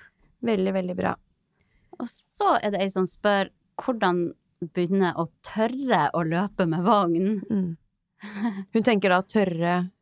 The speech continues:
Speaker 1: med tanke på barn, barnet. Ikke seg selv, regner jeg med.
Speaker 2: Ja, det var det jeg lurte
Speaker 1: Ja.
Speaker 2: litt på, for jeg tenkte sånn, er det noe man må tørre?
Speaker 1: Ja.
Speaker 2: Men, eh, jeg husker jo selv at jeg var litt sånn bekymret for barnet da, og nakke,
Speaker 1: Mm.
Speaker 2: og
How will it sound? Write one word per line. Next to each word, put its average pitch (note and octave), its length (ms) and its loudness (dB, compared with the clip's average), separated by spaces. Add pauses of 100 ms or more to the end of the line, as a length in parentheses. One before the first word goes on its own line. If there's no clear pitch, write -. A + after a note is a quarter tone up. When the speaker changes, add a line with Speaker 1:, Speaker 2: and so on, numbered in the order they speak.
(320)
Speaker 1:
med F#3+ 120 -2
tanke F#3 260 -2
på F3 240 -2
barn, A3+ 540 0
barnet. G#3+ 340 2 (380)
Ikke G#3 140 -2
seg B3+ 140 2
selv, G3+ 280 2
regner G#3+ 220 2
jeg B3+ 60 2
med. G4 100 6
Speaker 2:
Ja, G#4 80 6
det G4 100 2
var F4 80 0
det F#4 240 6
jeg - 0 - (100)
lurte G#4+ 220 4
Speaker 1:
Ja. C#4 140 8
Speaker 2:
litt - 120 -4
på, C#4+ 380 6
for D4+ 60 0
jeg D#4 120 4
tenkte D4 280 2
sånn, G3+ 340 4 (200)
er A#3 80 6
det G3+ 60 -2
noe F#3+ 240 2
man E3 220 2
må D#3+ 160 -2
tørre? G#3+ 640 0
Speaker 1:
Ja. A3 160 0 (580)
Speaker 2:
Men, B3 320 0
eh, A3+ 320 0 (460)
jeg A#3+ 100 2
husker B3+ 240 -2
jo A3 80 2
selv G3 380 2
at D#3+ 60 -8
jeg E3+ 180 2
var D#3+ 120 -2
litt D#3+ 180 -8
sånn E3+ 140 -4
bekymret E3 520 -4 (120)
for D3+ 260 2 (360)
barnet E3+ 480 4
da, D3 200 0
og D3 60 -2
nakke, E3 220 0 (340)
Speaker 1:
Mm. D3+ 440 2
Speaker 2:
og D3 320 0